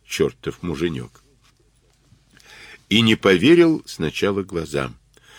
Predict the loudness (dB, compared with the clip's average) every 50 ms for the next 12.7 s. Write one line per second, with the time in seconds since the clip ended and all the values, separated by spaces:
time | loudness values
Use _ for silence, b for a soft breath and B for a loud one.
0 | B B B B B B 0 2 4 4 4 4 4 4 2 2 2 0 4 4
1 | 4 4 4 2 -4 -4 -2 -2 -2 0 2 2 2 2 2 -2 -2 -2 -4 -8
2 | -8 -8 -6 -6 -8 -8 -10 b b b b b b b b -2 -2 -2 -2 -2
3 | -4 0 2 2 2 0 -2 -6 -10 -10 -8 -10 -10 -10 -8 -10 -8 -4 -4 -4
4 | -4 -4 -6 -8 -10 -10 -10 -10 -10 -6 -4 -2 -2 -2 -4 -8 -20 _ _ _
5 | _ _ _ _ _ _ _ -6 -4 -4 -2 -2 0 0 0 0 -2 -2 -4 -8
6 | -8 -6 -6 -8 -10 -10 -10 -12 -12 -14 -14 -18 -20 -20 -20 -20 _ _ B B
7 | B B B B B B B B B B B 0 2 2 2 0 -4 -4 0 0
8 | 0 0 0 -4 -6 -2 0 0 2 2 0 0 -2 -2 -2 -2 -4 -4 -4 -4
9 | -8 -8 -2 0 0 0 0 -2 -12 -14 -14 -14 -20 -20 _ -20 -20 -16 -14 -14
10 | -14 -14 -14 -14 -10 -4 -2 -2 -2 -2 B B B B B B B B B B
11 | -10 -8 -2 0 0 0 2 2 2 2 2 0 -4 -2 -2 -2 -2 -2 -4 -6
12 | -12 -12 -12 -12 -10 -4 0 0 0 2 0 -2 -4